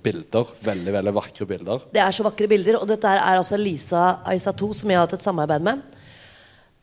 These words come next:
Speaker 2: Hun er en av mine favorittegnere, og jeg visste at når jeg skulle skrive boka, så visste jeg hun har ikke tid. For jeg visste at hun holdt på med den der Snøsøsteren, som dere sikkert har hørt om, den store røde boka som var så populær i jula.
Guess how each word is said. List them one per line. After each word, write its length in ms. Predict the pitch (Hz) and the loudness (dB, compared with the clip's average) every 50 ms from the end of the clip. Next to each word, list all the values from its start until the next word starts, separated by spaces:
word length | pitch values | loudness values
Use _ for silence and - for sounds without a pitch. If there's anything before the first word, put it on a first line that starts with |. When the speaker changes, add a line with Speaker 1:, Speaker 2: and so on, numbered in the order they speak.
| - - | -10 -2
Speaker 2:
Hun 200 | 185 214 226 240 | 2 2 2 4
er 320 | - 214 208 208 214 214 - - - - - | 2 0 0 2 0 -2 -4 -14 -20 -14 -8
en 160 | - - 202 | -2 -2 0
av 60 | 208 | 2
mine 160 | 208 185 165 - | 2 0 0 0
favorittegnere, 1120 | - 175 175 180 160 - - - - 180 170 165 165 165 180 180 170 165 180 190 214 247 277 285 - - - - - _ _ _ _ _ _ - - | 0 0 0 0 -2 -4 -8 -10 -2 0 0 0 0 0 -2 0 0 2 2 4 4 2 2 0 -10 -18 -20 -20 -20 _ _ _ _ _ _ 0 4
og 100 | 220 220 | 4 6
jeg 120 | 226 220 | 6 4
visste 240 | 240 - - - 170 | 2 0 0 -2 -4
at 80 | 151 - | -2 0
når 80 | 202 | -2
jeg 80 | 170 - | -2 -2
skulle 140 | - 190 - | -4 -8 -4
skrive 160 | - 190 185 | -2 0 0
boka, 200 | 165 156 147 - 185 | 0 -2 -2 -2 -4
så 100 | - 214 | -2 -2
visste 240 | 202 175 - - 160 | -4 -4 0 2 2
jeg 80 | 170 202 | 2 2
hun 100 | 185 170 - - | 0 -4 -4 -4
har 140 | 147 135 - | -2 -2 -2
ikke 180 | 143 - 233 - | -4 -6 -6 -6
tid. 280 | - 233 254 285 - - _ _ _ _ _ _ - - _ | -6 -8 -8 -10 -12 -16 _ _ _ _ _ _ -20 -20 _
For 120 | - - 214 | -2 0 0
jeg 80 | 214 | 0
visste 300 | 196 220 - - - - | 2 0 -2 -2 0 -2
at 80 | 147 147 | -2 -2
hun 100 | 185 190 | 0 -2
holdt 220 | 180 185 156 147 - | 0 0 -2 -2 -4
på 80 | - 139 | -4 0
med 100 | 147 165 | 0 0
den 80 | 151 | 2
der 120 | 151 151 170 | 2 0 -2
Snøsøsteren, 960 | - - - - 208 185 151 127 - - 156 127 - - - 214 214 233 220 - - _ | -2 -4 -4 0 0 0 0 0 -2 -4 -4 -4 -6 -4 -2 -2 -2 -2 -4 -8 -16 _
som 180 | - - 196 190 | -14 -8 -4 -2
dere 120 | 180 185 | 0 0
sikkert 180 | 165 175 175 175 | 0 0 4 4
har 60 | 170 | 4
hørt 40 | 170 196 | 4 2
om, 60 | 185 | 0
den 100 | 175 175 | 0 -2
store 260 | 175 - 170 160 165 | 0 0 2 2 4
røde 160 | 160 160 160 151 | 4 2 2 2
boka 260 | 160 151 156 160 156 | 0 -2 -2 -6 -8
som 100 | 165 170 | -6 -6
var 80 | 160 | -6
så 80 | 143 151 | -8 -8
populær 360 | 151 147 - 170 165 151 147 | -12 -10 -6 -2 -2 0 0
i 240 | 151 151 151 151 151 | 0 0 0 0 0
jula. 300 | 147 143 151 165 208 220 | 0 2 2 2 0 -2